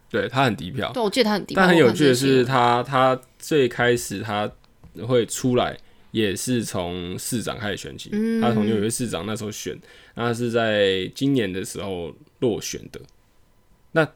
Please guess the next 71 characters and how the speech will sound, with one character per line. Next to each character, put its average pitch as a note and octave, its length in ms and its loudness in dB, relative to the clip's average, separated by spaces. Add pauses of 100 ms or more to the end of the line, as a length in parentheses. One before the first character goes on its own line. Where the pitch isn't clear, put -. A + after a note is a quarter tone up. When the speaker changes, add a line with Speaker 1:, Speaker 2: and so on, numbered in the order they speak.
Speaker 1:
因 E3 100 2
为 F3 80 6
今 F#3 220 2
年 A2 320 4 (200)
他 E3+ 120 0
为 F3 120 6
什 C3 80 4
么 G2 80 -2
机 A#2 160 -4
会 A#2+ 100 4
能 G#2 140 -2
够 G#2 160 -4 (100)
参 G#2+ 200 -6
选 G2 160 -6
纽 D#2+ 140 -10
约 F#2+ 100 -6
市 - 160 -8
长， F2+ 160 -8
就 A#2 80 -2
是 A#2+ 80 0
因 C3 80 6
为 B2 60 6
他 A#2+ 160 4
那 A#2+ 200 2
时 G#2 140 -4
候 G#2 260 -2
总 G#2 220 -4
统 F#2+ 220 -6 (260)
大 B2 220 -2
选 F2+ 120 -8
的 D2+ 80 -10
时 F2 80 -10
候 F2+ 60 -6
跑 - 240 -10
出 G2+ 160 -10
来， - 180 -8 (340)
那 B2+ 100 -2
时 A#2+ 60 0
候 G#2+ 60 2
就 A#2 120 2
有 G#2+ 80 2
洗 F#2+ 260 0
到 G2+ 140 -2
他 G2 100 -2
的 - 60 -4
声 - 180 -10
量。 C#2+ 100 -10
他 C3+ 100 -2
那 D3+ 120 4
时 C3+ 60 4
候 A#2+ 80 4
有 G#2+ 100 0
很 G2+ 140 -4
著 C3 120 -2
名 G#2+ 160 0
的 G2 120 -2
一 G2+ 100 -2
个， F#2+ 400 -4 (440)
很 G#2+ 140 -2
著 D3+ 140 0
名 A#2 140 4
的 A2+ 80 4
一 - 20 0
个 A2+ 80 4
政 B2 160 2
策， A#2 80 6
就 A#2 100 2
是 A2+ 80 2
说 A2 240 2
每 G#2+ 280 0
个 F2 760 -2